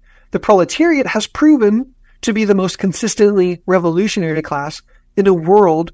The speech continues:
of capitalism imperialism. Because it is the most consistently revolutionary class,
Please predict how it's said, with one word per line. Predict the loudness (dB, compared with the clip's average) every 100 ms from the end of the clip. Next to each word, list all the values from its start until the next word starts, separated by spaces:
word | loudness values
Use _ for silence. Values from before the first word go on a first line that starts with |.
| _
of | -12 -4
capitalism | -2 0 -2 0 -2
imperialism. | -4 -2 -2 -2 -6 -12 -14 _ _ _ _ _ _ _ _ _ -10
Because | 2 2 2
it | 0 0
is | 0 0
the | 2
most | 4 2 -2
consistently | -2 -2 0 -2 0
revolutionary | -4 -4 -6 -8 -8
class, | -4 -2 -2 -6